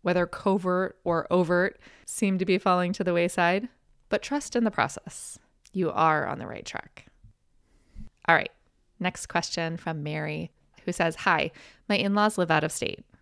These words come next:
My mother-in-law has a rare form of cancer, which initially looked worse than it has been so far in terms of life expectancy.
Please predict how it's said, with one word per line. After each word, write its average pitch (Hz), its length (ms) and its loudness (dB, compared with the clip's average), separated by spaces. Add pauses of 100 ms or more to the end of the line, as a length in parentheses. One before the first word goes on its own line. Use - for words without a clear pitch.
(260)
My 190 160 2
mother-in-law 196 640 2
has 170 200 -2
a 160 60 0
rare 151 220 -2
form 151 260 -4
of 147 100 -8
cancer, - 640 -6
which - 380 -2
initially 185 440 2
looked 156 260 -2
worse 151 460 -4 (140)
than 165 160 4
it 165 100 -2
has 143 260 -2
been - 240 -4
so - 180 -4
far - 240 -2
in - 100 -6
terms 165 240 -6
of 160 100 -6
life - 180 -8
expectancy. - 800 -10